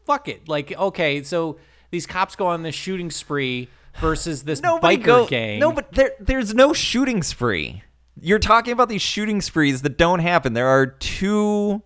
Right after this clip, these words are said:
Speaker 2: three shooting scenes, all right, with, involving the cops.
Speaker 1: Involving the cops, right.
Speaker 2: There's the big shootout at the end, which you
Speaker 1: Yeah.
Speaker 2: need.
Speaker 1: Yeah.
Speaker 2: There's, are there three? There's only two, really, then.
Speaker 1: No, there's three,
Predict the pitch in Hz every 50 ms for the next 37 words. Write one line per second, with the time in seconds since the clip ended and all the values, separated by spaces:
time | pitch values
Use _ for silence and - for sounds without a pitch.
0 | _ _ _ - - 170 208 226 226 226 226 226 220 196 196 - - - - 220
1 | 208 180 170 151 131 - - 139 110 90 80 - - 104 - - - - 120 120
2 | 123 131 147 165 160 - - - - _ - 123 143 143 165 - - 156 156 143
3 | 147 156 170 170 170 175 160 151 - - 135 113 80 60 - - - - - -
4 | - _ _ _ _ _ _ _ _ - 143 147 147 147 151 160 165 160 - 151
5 | 117 87 90 - - - 127 101 90 85 85 - _ _ - 120 123 123 127 127
6 | 117 117 - 123 110 147 170 208 - - - 208 208 214 208 208 226 214 - 226
7 | 220 185 151 151 156 165 165 156 - - 120 120 - 196 180 190 185 170 165 165
8 | 175 185 170 - _ _ _ 110 95 90 87 101 127 131 131 127 127 131 127 127
9 | 127 127 127 123 117 - - - - _ _ _ _ _ _ _ _ _ _ _
10 | _ _ _ _ _ _ _ _ _ _ _ _ _ _ _ _ _ _ _ _
11 | _ _ 202 - _ _ _ _ _ _ _ _ _ _ _ _ _ _ - 147
12 | 170 175 - - 269 269 247 208 196 190 226 220 202 190 - - 285 165 107 101
13 | 92 87 85 67 69 - 104 87 90 90 98 110 - 113 104 123 - - - 104
14 | 95 92 107 135